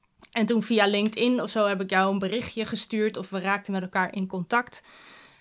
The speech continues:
En toen nodigde je mij uit, eh, gewoon voor een kop koffie. En ik, eh, nou, ik woon hier, eh,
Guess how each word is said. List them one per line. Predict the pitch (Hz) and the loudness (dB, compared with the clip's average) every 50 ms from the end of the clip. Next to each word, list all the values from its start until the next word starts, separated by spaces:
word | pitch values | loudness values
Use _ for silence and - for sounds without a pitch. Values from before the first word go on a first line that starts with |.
| _ _ | _ _
En | - - 214 202 196 196 196 202 | -4 -2 0 2 2 2 2 0
toen | 196 208 202 202 | 0 0 2 2
nodigde | 208 208 208 202 202 196 190 - - 202 | 4 4 4 4 2 0 -2 -4 -2 0
je | 190 185 185 | 0 2 2
mij | 185 190 185 180 180 180 180 175 - _ | 2 2 2 2 0 0 -2 -2 -2 _
uit, | - 240 226 220 214 - - | 4 6 6 6 4 0 -6
eh, | - - | -12 -12
gewoon | - - 175 175 180 | -10 -8 -8 -8 -6
voor | - - 185 | -6 -6 -6
een | 170 170 | -4 -4
kop | - 190 185 - | -4 -6 -4 -4
koffie. | - 247 262 262 - 294 294 294 | -2 -4 -4 -2 -4 -4 -2 -2
En | 220 190 180 | -2 -2 -2
ik, | 180 - - | -4 -6 -6
eh, | 180 180 | -6 -4
nou, | 185 196 190 - - | -2 -2 -2 -2 -4
ik | 185 175 | -6 -2
woon | 185 190 185 185 180 | 0 0 0 0 0
hier, | 175 180 185 180 175 165 | 0 0 0 0 -2 -4
eh, | 170 170 170 170 | -4 -4 -4 -4